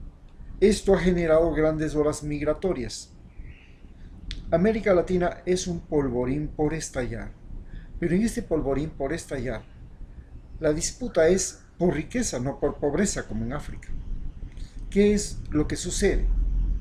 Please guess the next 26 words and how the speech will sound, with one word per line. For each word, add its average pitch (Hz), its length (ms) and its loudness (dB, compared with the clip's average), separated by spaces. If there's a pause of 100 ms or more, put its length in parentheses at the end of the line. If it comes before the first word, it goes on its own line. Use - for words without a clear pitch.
(1000)
En 165 120 2
América 208 440 4
Latina 143 500 0 (960)
hay 156 260 4
grandes 147 540 4
minas 123 280 -2
de 110 100 -6
oro, 107 260 -6 (340)
hay 208 140 4
petróleo, 123 720 -2 (1040)
hay 170 140 8
una 139 240 2
gran 165 340 4
vegetación, 160 600 0
hay 185 120 0
maderas 147 720 -2
tropicales, 120 880 -4 (1040)
cobre, 135 560 6 (260)
etcétera, 185 600 -2
etcétera. - 420 -10 (220)
Una 151 160 2
gran 147 200 4
riqueza 123 400 -6
pesquera, 143 460 2
por - 100 -14
ejemplo. - 360 -14